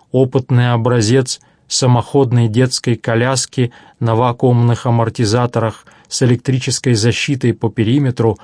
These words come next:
в виде танка под названием "Герой". "Надо ли такую?" — засомневалась Ангелина Иосифовна. "Надо", — отрезала дочь адмирала.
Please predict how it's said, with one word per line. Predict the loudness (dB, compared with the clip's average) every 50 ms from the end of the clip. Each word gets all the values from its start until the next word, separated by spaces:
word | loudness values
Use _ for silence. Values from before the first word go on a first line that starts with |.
| -16 -20 _ _ _ _
в | -8
виде | -6 -2 0 0 2 2 0
танка | 0 0 -2 -2 -2 -2 -2 -2 -2 -2
под | -2 -2 -2 0
названием | 2 2 2 2 2 2 2 2 2 2 2 2 0 -2 -2
"Герой". | -2 0 2 2 2 2 0 -2 -4 -10 _ _ _ _ _ _ _ _ _ _ _ _ _ _ _ _ _ -8
"Надо | -4 -2 -2 0 0 0
ли | 0 -2 -2
такую?" — | -4 -4 -6 -4 -2 -2 0 0 0 -4 -6 -8 -14 -20 -20 _ _ _ -6
засомневалась | -2 0 0 0 2 2 4 4 4 4 4 2 2 0 0 -2 -2
Ангелина | -2 -2 0 0 0 2 2 2 2 2 2
Иосифовна. | 2 2 2 2 0 -2 -4 -6 -4 -4 -2 -2 -2 -2 -4 -6 _ _ _ _ _ _ _ _ _ _ _
"Надо", — | -2 0 0 0 0 0 0 0 0 -2 -2 -4 -8 _
отрезала | -8 -4 -2 0 2 2 2 2 2 0 0 0
дочь | 0 0 -2 -2 -2
адмирала. | -2 -2 0 0 0 0 0 0 0 0 -2 -4